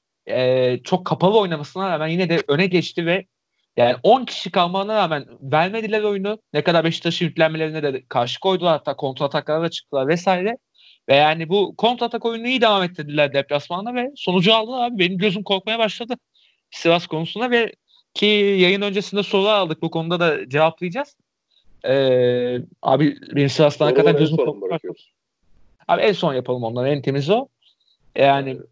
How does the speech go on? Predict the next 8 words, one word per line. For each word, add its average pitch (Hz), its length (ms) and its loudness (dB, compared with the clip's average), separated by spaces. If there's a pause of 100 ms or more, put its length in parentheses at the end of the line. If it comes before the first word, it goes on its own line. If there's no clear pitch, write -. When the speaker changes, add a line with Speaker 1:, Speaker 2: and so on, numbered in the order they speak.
(460)
Speaker 1:
Sivas 190 420 0
konusunda 190 420 -4
hakikaten 190 440 -4
bir 208 180 -4
tılsımaya 190 380 0
başladım. 208 320 -2
Çünkü 202 220 -4
adamlar 190 500 0